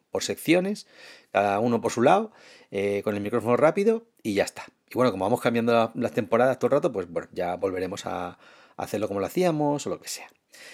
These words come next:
Dificultades ha habido muchas, pero ayudas también. Desde el primer programa hasta hoy hemos tenido el apoyo y la confianza de Chapka Seguros,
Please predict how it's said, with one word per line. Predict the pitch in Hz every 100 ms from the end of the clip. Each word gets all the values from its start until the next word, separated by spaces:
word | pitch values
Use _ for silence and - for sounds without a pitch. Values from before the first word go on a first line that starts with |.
| - - -
Dificultades | 113 139 131 120 156 190 185 - _ -
ha |
habido | 131 151 113
muchas, | 95 - - - - _ _ _ -
pero | 117 104
ayudas | 95 143 185 180 - _ _ -
también. | 92 87 87 98 82 - _ _ _ _ _ _ -
Desde | 110 131 131
el | 123
primer | 123 165
programa | 170 135 147 196
hasta | 131 - 90
hoy | 98 180 - _ _ -
hemos | 120 160
tenido | - 139 143
el |
apoyo | 120 131 151
y |
la | 135
confianza | 117 123 127
de | 131
Chapka | - 143 -
Seguros, | - 104 143 123 160